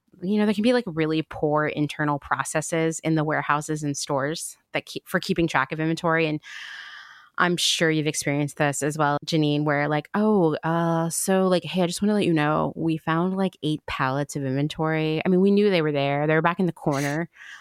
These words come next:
Uh, and we just, like, haven't dealt with them until now. So, uh,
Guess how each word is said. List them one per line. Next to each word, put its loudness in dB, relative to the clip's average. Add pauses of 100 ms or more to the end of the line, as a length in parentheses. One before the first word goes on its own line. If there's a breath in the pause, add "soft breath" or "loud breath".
(200 loud breath)
Uh, 2
and 2
we 4
just, -2
like, 0
haven't 0
dealt 0
with -4
them 0
until -2
now. 0
So, 0
uh, -2